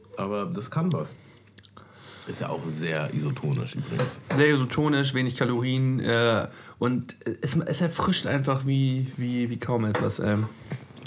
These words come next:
Speaker 1: Es ist so.
Speaker 2: Ähm.
Speaker 1: Ach ja.
Speaker 2: Dann gönn dir mal einen schönen dicken Schluck, mein lieber Tamo.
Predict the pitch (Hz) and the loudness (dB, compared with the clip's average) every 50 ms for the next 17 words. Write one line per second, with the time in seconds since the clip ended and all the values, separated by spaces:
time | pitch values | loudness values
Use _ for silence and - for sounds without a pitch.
0 | - - 131 131 143 - - - - - - - - 78 - - - - - - | -12 -10 -8 -8 -6 -6 -6 -6 -8 -8 -6 -6 -6 -6 -8 -12 -18 -20 -20 -18
1 | - - - - - - - - 131 131 131 131 127 127 123 123 170 - 160 - | -18 -18 -14 -12 -12 -10 -6 -4 -2 0 0 0 0 -2 -2 -2 -2 -4 -4 -6
2 | - - - - - - - - - - - - - - - - - - - - | -8 -8 -8 -8 -8 -8 -10 -10 -12 -14 -16 -16 -16 -18 -16 -16 -18 -16 -8 -4
3 | - 131 131 139 135 - - - 147 139 143 135 127 120 120 113 - - 131 123 | -2 0 0 0 -2 -2 -2 -2 0 2 2 2 2 2 2 2 0 0 2 2
4 | 123 120 120 131 - - - - - - - 120 123 - - - - - - - | 2 0 0 -2 -4 -4 -4 -4 -4 -2 -2 -2 -4 -4 -2 0 0 0 2 2
5 | 113 113 - - 120 117 120 120 90 87 92 - - - - - 127 120 117 | 0 0 0 0 0 0 0 0 0 0 -2 -2 -2 -2 -2 0 0 -2 -2